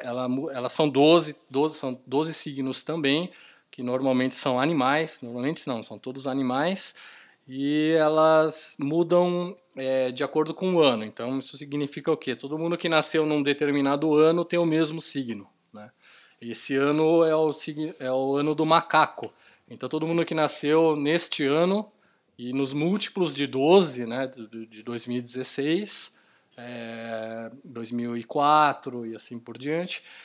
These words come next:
tem o mesmo signo que é macaco, né? Então,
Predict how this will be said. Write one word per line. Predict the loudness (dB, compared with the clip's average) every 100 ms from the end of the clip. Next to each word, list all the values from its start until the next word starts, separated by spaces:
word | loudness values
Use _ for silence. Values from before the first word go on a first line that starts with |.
| -20 -16 -14 -6
tem | -2
o | 2
mesmo | 2 2 0
signo | -4 -6 -4 -4
que | -2 -4
é |
macaco, | -2 -4 -6 -8 -12 -20 -20
né? | -20 -18 -18
Então, | -16 -14 -12 -12 -12 -16